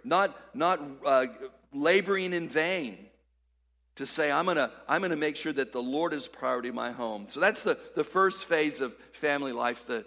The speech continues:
the newlywed couple as they come together. Make sure the Lord is at the center of that, and don't be busy about just acquiring things. So let's move into the, the second stage or the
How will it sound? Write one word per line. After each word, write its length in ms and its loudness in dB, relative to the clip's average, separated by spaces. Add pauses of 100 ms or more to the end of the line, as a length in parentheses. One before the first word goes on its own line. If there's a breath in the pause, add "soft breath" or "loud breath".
(200 loud breath)
the 80 -2
newlywed 560 0
couple 360 -4
as 80 -10
they 100 -6
come 240 -10
together. 380 -4
Make 180 -4
sure 160 -8
the 80 -6
Lord 260 -2
is 120 -10
at 100 -10
the 80 -16
center 280 -8
of 80 -10
that, 180 -6 (180 loud breath)
and 100 -10
don't 220 -2
be 80 -6
busy 460 -4
about 320 -2
just 180 -12
acquiring 440 -6
things. 580 -8 (240 soft breath)
So 120 -6
let's 200 2
move 140 4
into 160 2
the, 160 0 (200 loud breath)
the 80 -4
second 460 2
stage 420 -2
or 60 -4
the 160 -4